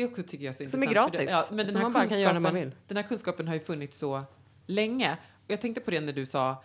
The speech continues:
Speaker 1: att det nu har kommit en forskningsstudie och att det är jättebra att det kommer på pront, men du, på pränt.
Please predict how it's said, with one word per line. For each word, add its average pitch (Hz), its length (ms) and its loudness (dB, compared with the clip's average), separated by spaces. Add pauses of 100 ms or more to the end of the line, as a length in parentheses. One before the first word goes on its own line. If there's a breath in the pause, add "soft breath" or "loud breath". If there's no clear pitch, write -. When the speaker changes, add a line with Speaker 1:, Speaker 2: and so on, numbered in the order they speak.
Speaker 1:
att - 180 -8
det 151 80 -8
nu 139 100 -4
har 131 80 -2
kommit 127 280 -8
en 127 60 -8
forskningsstudie 151 840 -2
och 139 40 4
att 135 100 -6
det 139 60 -2
är 123 40 0
jättebra 123 380 -2
att 117 80 -2
det 135 60 -6
kommer 127 200 -6
på 131 100 -12
pront, 139 340 -2
men 156 80 -6
du, 170 80 -2
på 175 240 -4
pränt. 147 380 2